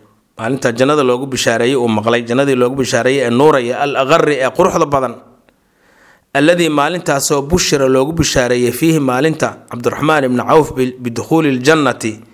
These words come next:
jannada gelitaankeeda, tacaadama waxa way sii weynaaday, iqbaaluhu ujeedsigiisa uu u jeestay, calaa iqdaaqi lmaali,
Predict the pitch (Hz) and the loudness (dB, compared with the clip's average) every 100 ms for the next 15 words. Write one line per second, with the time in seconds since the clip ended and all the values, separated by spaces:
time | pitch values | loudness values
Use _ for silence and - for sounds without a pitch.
0 | _ _ _ - 139 165 143 135 131 165 | _ _ _ 0 2 2 0 -2 2 2
1 | 151 151 135 113 113 - _ - _ - | 4 4 2 0 -6 -16 _ -20 _ -4
2 | 139 117 175 165 147 123 117 - 131 123 | 0 4 4 4 2 -2 -6 -8 -6 0
3 | 123 120 120 117 170 180 143 127 120 113 | 2 2 0 -2 0 4 4 2 -2 -4
4 | 104 104 - _ _ _ - 160 131 127 | -6 -12 -18 _ _ _ -8 -6 -2 2
5 | 160 165 139 127 113 - - _ _ _ | 4 4 2 0 -4 -8 -20 _ _ _
6 | - 120 127 160 156 - 143 139 139 131 | -6 -2 2 2 2 -2 -2 0 -2 -2
7 | 208 156 135 120 - 120 110 - - _ | -4 0 0 0 0 -2 -2 -16 -20 _
8 | _ _ - 143 147 135 123 123 156 139 | _ _ -2 0 0 -2 -2 2 2 2
9 | 131 120 131 143 120 117 | 0 2 2 2 0 -6